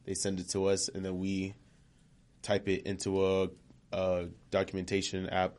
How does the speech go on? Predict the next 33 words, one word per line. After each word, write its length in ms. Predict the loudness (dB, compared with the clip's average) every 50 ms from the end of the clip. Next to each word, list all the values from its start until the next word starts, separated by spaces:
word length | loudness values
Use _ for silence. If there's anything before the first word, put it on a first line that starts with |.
| -10 -6
and 120 | -6 -4 -2
then 160 | -2 -2 -2
we 140 | -2 -4 -6 -8 -12 -14 -2
paste 340 | 0 0 0 0 0 0
it 100 | -2 -2
into 220 | -2 -4 -6 -4 -6
the 120 | -4 -4 -4
E 60 | -4 -4
H 160 | -4 -6 -6
R, 200 | -6 -8 -10 -14 -18 -20 -20 -20 -20 -20 _ _ _ _ _ -20 _ -20 _ -20 -16 -6 -4
electronic 400 | -4 -4 -4 -4 -6 -6 -6 -6
health 220 | -8 -10 -10 -10
records, 400 | -10 -12 -12 -10 -12 -12 -12 -12 -12
'cause 140 | -10 -10 -10
I 60 | -10
didn't 320 | -10 -12 -12 -12 -12 -14 -18 -20 _ _ -18
abbreviate 420 | -12 -12 -12 -12 -10 -12 -12 -12
it 80 | -12 -14
after 200 | -14 -12 -12 -12
I 20 | -12
said 200 | -12 -12 -12 -12
it. 100 | -14 -16 -20 -20 _ -20 _ _ _ _ _ _ _ -8
Um, 380 | -6 -4 -4 -4 -6 -10 -12 -16 -20 -20 -20 -20 -20 -20 -20 -20 -16 -8
so 140 | 2 6 6
that's 160 | 6 8 8
what 100 | 6 6
I 80 | 6
did. 220 | 4 2 -4 -4 -6 -12 -12 -12 -12 -12 -16 -20 -20 -10 -4
I 80 | -2
went 180 | 2 4 4 2
into 160 | 4 4 2
the 80 | 2 4
job 380 | 6 6 8 8 6 4 2